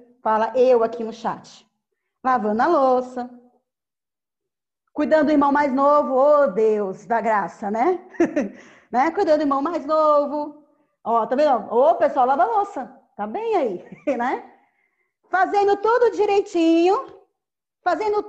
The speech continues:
tudo certinho. Mas chegou um tempo que esse irmão mais novo, ele voltou. Depois de um tempo. Sem nada.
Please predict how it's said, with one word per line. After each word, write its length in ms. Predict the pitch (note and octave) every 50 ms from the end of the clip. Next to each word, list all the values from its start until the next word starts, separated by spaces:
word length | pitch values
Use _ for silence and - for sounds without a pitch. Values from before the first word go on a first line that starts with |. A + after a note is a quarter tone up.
| - G4
tudo 280 | G4+ A4+ A#4 G#4+ G#4+
certinho. 680 | - - A4+ A4 G#4+ - - - D#4 D4 D4 C#4+ B3+ G3+ G3+ G3 _ _ _ _ _ _ _ _ _ _ _ _ _ _ _ _ _ _ _ _ _ _ _ _ _ _ _ _ _ _ _ _ _ _ _ _ _ _ _ _ _ _ _
Mas 140 | - B4
chegou 320 | C5 D5+ E5 - C#5 C5+ G4+
um 80 | D4+
tempo 220 | A3+ F#4+ G#4+ G4 F#4+
que 80 | F#4+
esse 160 | G4 - - F4+
irmão 200 | D#4 D#4 F4 F4+
mais 300 | F4 C#4 A3+ G#3+ F#3+ G#3
novo, 560 | A#3 B3 C#4+ D#4+ D4 B3+ F#3+ F#3 F#3 G3 -
ele 240 | A#3 D4 D#4 G4+ F#4 C4+ G3+ - - _ _ _ _ _ _ _ _ _ _
voltou. 480 | - B3+ G4+ A#4+ A#4+ - E4+ E4 D#4 E4 D#4+ - - - - - _ _ _ _ _ _ _ _ _ _ _ _ _ _ _ _ _ _ _ _ _
Depois 380 | G#3+ C4 C4+ - D#4+ D4+ C#4+
de 60 | C#4+ D#4
um 100 | E4 D#4+
tempo. 440 | - C4+ B3+ B3+ C4 B3 - - _ _ _ _ _ _ _ _ _ _ _ _ _ _ _ _ _ _ _ _ _ _ _ _ _
Sem 320 | _ _ _ _ C#4 C#4+ F#4 G4+
nada. 600 | E4 C4+ A#3+ G#3+ G#3+ G#3 G3+ G3+ F#3+ F3 - G3